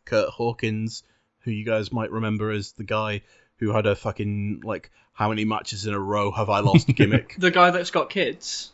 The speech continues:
Speaker 1: No, that's, um, Heath Slater.
Speaker 2: Heath Slater.
Speaker 3: Oh, right.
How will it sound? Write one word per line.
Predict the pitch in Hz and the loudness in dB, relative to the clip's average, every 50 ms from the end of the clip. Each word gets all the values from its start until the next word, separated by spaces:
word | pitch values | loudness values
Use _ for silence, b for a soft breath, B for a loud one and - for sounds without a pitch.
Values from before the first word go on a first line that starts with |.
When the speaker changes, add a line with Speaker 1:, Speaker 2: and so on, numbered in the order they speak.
| _ _ - | _ _ 2
Speaker 1:
No, | 147 143 143 143 139 131 127 123 117 101 b b b b b | 8 10 12 12 12 12 10 8 4 2 b b b b b
that's, | - 123 127 - - - - | 4 4 4 4 2 2 4
um, | 127 120 120 117 113 110 110 110 107 90 - | 4 4 4 4 2 0 -2 -4 -6 -8 -8
Heath | - - 123 - - | -6 -8 -8 -6 -4
Slater. | - - 123 110 107 98 - 101 | -2 2 2 2 2 2 0 -2
Speaker 2:
Heath | 92 | -2
Slater. | 98 95 185 196 | 0 2 4 6
Speaker 3:
Oh, | 208 202 180 160 147 | 6 6 6 4 2
right. | 147 147 147 147 - | 0 -2 -2 -2 -6